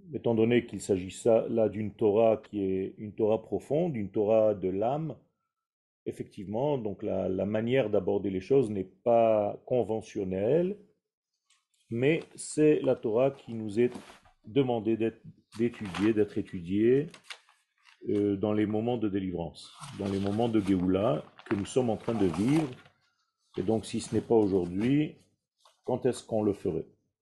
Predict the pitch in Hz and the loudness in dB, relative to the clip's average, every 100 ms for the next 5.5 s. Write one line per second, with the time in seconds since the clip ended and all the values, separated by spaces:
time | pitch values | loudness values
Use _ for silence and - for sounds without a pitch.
0 | _ _ _ _ _ _ _ _ 104 101 | _ _ _ _ _ _ _ _ 0 2
1 | 110 117 - 120 120 - - - 98 104 | 2 0 4 4 2 -4 -12 -6 -4 -2
2 | - - 131 113 95 85 - 117 156 175 | -2 -2 0 0 0 0 4 6 6 4
3 | 175 131 95 120 - 117 - 131 127 98 | -4 -8 -2 0 0 -2 0 0 2 0
4 | 92 - 104 123 156 - - - - _ | 0 -4 -4 -4 -6 -10 -18 -20 -20 _
5 | - 104 120 131 131 | -20 2 6 8 6